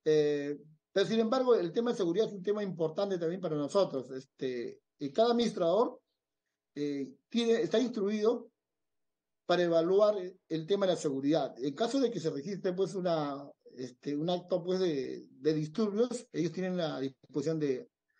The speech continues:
no atender o atender en forma restringida hasta superar el tema, pues, de la, de la seguridad, porque la seguridad también es fundamental, este, en, en la atención.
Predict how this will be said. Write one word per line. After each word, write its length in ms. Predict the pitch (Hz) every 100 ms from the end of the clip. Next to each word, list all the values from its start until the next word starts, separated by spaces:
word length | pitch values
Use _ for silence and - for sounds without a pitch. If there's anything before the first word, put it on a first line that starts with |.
| _ _ -
no 100 | 190
atender 460 | 196 175 220 226 - -
o 160 | 160
atender 260 | 151 151 185
en 60 |
forma 160 | 175 185
restringida 760 | 165 160 156 151 202 202 294 - _ _
hasta 260 | 143 - 151
superar 420 | 147 143 156 165
el 140 | 151
tema, 320 | 147 160 160
pues, 160 | 160 160
de 80 | 156
la, 340 | 120 120 -
de 100 | 131
la 60 | 143
seguridad, 540 | 139 147 135 147 151
porque 180 | 143 131
la 80 | 131
seguridad 260 | 143 147 170
también 180 | 175
es 100 | 160
fundamental, 640 | - 165 139 131 139 170 143
este, 480 | 139 - 117 113 - 123
en, 380 | 131 117 117 120 _ _ _ _ _ _ -
en 100 | 160
la 60 |
atención. 560 | 147 139 139 240 143